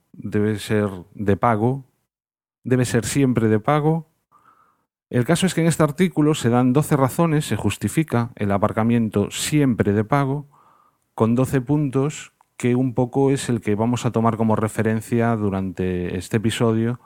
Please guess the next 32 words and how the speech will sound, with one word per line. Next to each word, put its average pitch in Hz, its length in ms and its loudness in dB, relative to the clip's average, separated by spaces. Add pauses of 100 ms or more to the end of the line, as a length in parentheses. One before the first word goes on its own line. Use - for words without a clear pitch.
(160)
para 98 240 2
comentar 101 540 0
y 107 160 2
discutir 101 440 0
entre 104 280 -2
nosotros 104 560 0
sobre 87 1120 -4 (320)
lo 104 160 0
acertado 104 480 0
o 107 80 2
no 165 320 0 (260)
de 104 140 -2
la 104 100 2
propuesta. 90 680 -4 (260)
Más 165 220 0
tarde, 147 280 0
en 123 100 0
abril, 180 380 0
se - 160 -2
publicó 120 380 -2
también 147 320 0
en 131 40 0
La 123 60 2
Ciudad 123 320 -2
Viva 123 480 0
otro 117 320 -2
artículo, 156 600 -2
Manifiesto 107 560 0
en 120 40 2
defensa 113 380 0
del 101 160 0
coche, 151 560 -4